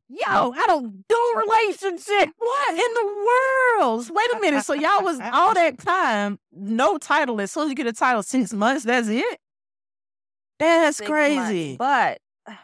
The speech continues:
Speaker 1: <sighs> this, it, we gonna need, like, three parts 'cause I'm, once I tell you why I became celibate, that breakup has a different meaning.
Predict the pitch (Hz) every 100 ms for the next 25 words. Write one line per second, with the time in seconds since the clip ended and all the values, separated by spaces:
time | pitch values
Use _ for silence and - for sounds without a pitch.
0 | _ _ _ - 170 247 320 202 233 262
1 | 277 269 247 220 185 - 185 - 160 123
2 | _ 156 151 _ _ _ - 202 233 262
3 | 240 202 - _ 202 240 285 269 247 247
4 | 220 214 196 196 196 - 180 170 180 170
5 | 160 156 151 - _ _ _ _ _ _
6 | _ _ 139 208 247 175 180 190 196 165
7 | 160 147 _ _ _ _ - 190 156 -
8 | 151 151 165 165 165 143 143 143 117 98